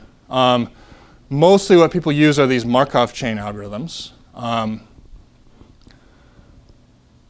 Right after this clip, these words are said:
more recently, people have introduced various other methods. Um, and the point of this slide is to say that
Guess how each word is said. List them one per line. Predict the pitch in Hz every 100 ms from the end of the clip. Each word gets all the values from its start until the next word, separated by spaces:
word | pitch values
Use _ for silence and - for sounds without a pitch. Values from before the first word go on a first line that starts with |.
| _ _ _ _ _ _ -
more | 143 147 147
recently, | 180 190 185 160 147 139
people | 127 - 165 143
have | 131 131 120
introduced | 135 135 123 131 127 120
various | 113 127 131 127 -
other | 156 160 165 143 - - _ _ _ _
methods. | - 110 101 - 139 208 - - - - - _ -
Um, | 139 139 135 135 - - - _ _ _ _ _ _ _ _ 139
and | 147
the | 147
point | - 202 196 151
of | 147 143
this | 165 -
slide | 170 147 143
is | 135 -
to | 143
say | - 156 147 143
that | 127 131